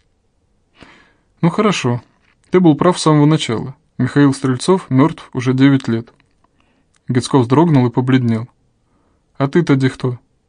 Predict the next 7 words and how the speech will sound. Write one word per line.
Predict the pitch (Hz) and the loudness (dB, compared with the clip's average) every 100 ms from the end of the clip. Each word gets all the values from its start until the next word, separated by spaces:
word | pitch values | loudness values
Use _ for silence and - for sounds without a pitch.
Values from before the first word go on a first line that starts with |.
| _ _ _ _ _ | _ _ _ _ _
"Это | 170 170 | -2 2
не | 131 | 2
так | 156 160 | 2 0
просто | 143 143 139 | -2 0 0
объяснить". | 131 135 - 110 - _ _ _ _ _ _ _ _ - _ - | 2 0 0 -8 -10 _ _ _ _ _ _ _ _ -20 _ -4
"Уже | 131 | 0
постарайся. | 160 165 - 185 127 135 - | 0 -2 0 2 2 0 -6